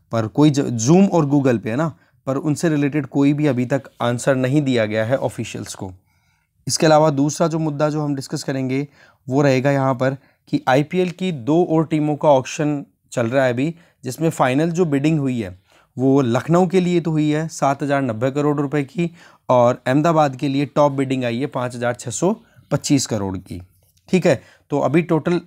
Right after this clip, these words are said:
एट टीम्स हैं, तो ये दोनों को अगर फाइनल कर दिया जाता है, अभी बिडिंग प्रोसेस हो चुका है, फाइनल डे टॉप बिडिंग ये निकल के आई है। अब वो है कि जैसे ही फाइनल हो जाएगा कि हाँ, मतलब एक तरीके से पेमेंट दे दिया जाएगा इनके द्वारा और नेक्स्ट जो आईपीएल के सीज़न होगी,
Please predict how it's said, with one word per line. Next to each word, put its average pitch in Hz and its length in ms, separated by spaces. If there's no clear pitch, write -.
एट 156 260
टीम्स 180 320
हैं, 139 240
तो 147 60
ये 151 140
दोनों 139 340
को 185 80
अगर 175 240
फाइनल 151 340
कर 156 160
दिया 151 200
जाता 127 240
है, 98 80
अभी 107 240
बिडिंग 123 300
प्रोसेस 139 420
हो 135 80
चुका 143 240
है, 147 80
फाइनल 147 340
डे 170 140
टॉप 160 260
बिडिंग 147 340
ये 143 60
निकल 135 240
के 127 120
आई 117 160
है। 156 160
अब 123 120
वो 131 180
है 170 180
कि 170 180
जैसे 147 360
ही 170 300
फाइनल 139 400
हो 127 140
जाएगा 131 340
कि 139 160
हाँ, 127 340
मतलब 131 340
एक 135 140
तरीके 131 280
से 131 100
पेमेंट 135 380
दे 127 120
दिया 131 200
जाएगा 123 280
इनके 120 220
द्वारा 117 220
और 127 120
नेक्स्ट 120 320
जो 135 160
आईपीएल 120 400
के 131 120
सीज़न 127 320
होगी, 104 300